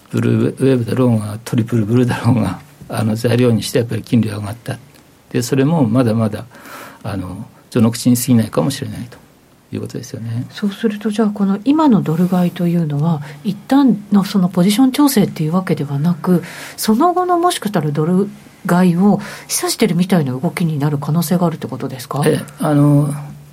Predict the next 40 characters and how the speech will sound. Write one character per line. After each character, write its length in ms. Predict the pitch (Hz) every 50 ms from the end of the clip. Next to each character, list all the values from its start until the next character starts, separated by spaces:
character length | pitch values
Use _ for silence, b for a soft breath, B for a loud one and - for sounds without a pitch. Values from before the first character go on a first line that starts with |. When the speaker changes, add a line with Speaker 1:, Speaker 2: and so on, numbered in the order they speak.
| - - - - -
Speaker 1:
ド 120 | - 151 160
ル 120 | 170 180
円 180 | 185 180 180 185
以 40 | 185
外 180 | 185 165 127
は 100 | 110 117
全 280 | 113 107 - - 131 123
く 60 | 120
そ 80 | - 151
う 40 |
で 80 | 123 -
し 100 | - 117
ょ 60 | 107
う 60 | 107
ね。 280 | 110 113 117 120 - - - - - - -
あ 100 | 139 123
の、 360 | 117 117 117 113 110 117 123 - - - - B B B B B B B B
た 120 | - - 180
だ、 260 | - 160 147 - - B B B B B B B B
ド 140 | B 151 151
ル 100 | 156 180
円 140 | 190 190 190
だ 140 | 185 185 180
け 160 | - 196 190
は、 200 | 170 127 - - - - - - -
僕 220 | 135 127 131 131 123
は、 280 | 117 113 107 - - -
そ 220 | - - 131 113
の、 360 | 110 107 107 107 107 110 117 117
ド 160 | 123 120 123
ル 60 | 135
安 560 | 139 143 139 - - - 143 127 131 143 - -
円 180 | - 131 131 131
高 440 | 127 123 120 131 127 127 123 - - 143
が 180 | 135 127 123 117
ね、 220 | 123 175 185 - - - - - -
も 100 | 127 120
う 60 | 123
一 40 | 117
回、 380 | 120 - 127 123 120 120 120